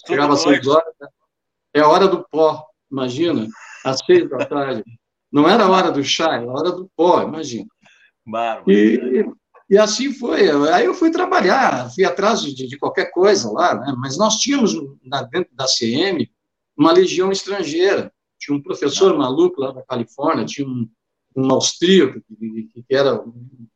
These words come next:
Speaker 2: belo de um traficante, né? Tínhamos um, <laughs> eh, tínhamos um pessoal de Israel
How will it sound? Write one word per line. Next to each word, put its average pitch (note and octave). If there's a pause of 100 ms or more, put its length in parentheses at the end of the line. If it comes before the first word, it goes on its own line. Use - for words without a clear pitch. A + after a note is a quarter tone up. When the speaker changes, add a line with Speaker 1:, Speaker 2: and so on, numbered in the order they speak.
(380)
Speaker 2:
belo D#3+
de -
um A#2
traficante, D#3
né? B2 (760)
Tínhamos D#3+
um, C#3+ (280)
<laughs> -
eh, B2
tínhamos E3
um C#3+
pessoal D#3+
de -
Israel C#3